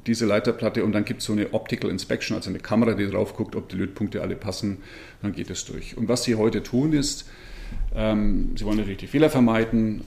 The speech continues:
und Sie nehmen diese optischen Daten, sch-, schicken die alle in die Cloud und das hat, glaub ich, der Cedric die Woche im Handelsblatt erzählt, dass... Ähm, äh,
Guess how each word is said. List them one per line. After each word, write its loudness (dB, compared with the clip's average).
und -2
Sie -2
nehmen 4
diese -2
optischen -6
Daten, 0
sch-, -6
schicken 4
die 2
alle 4
in 2
die -4
Cloud 2
und -2
das -6
hat, -8
glaub -2
ich, -6
der -4
Cedric -6
die -2
Woche 0
im 0
Handelsblatt -4
erzählt, -6
dass... -8
Ähm, -6
äh, -12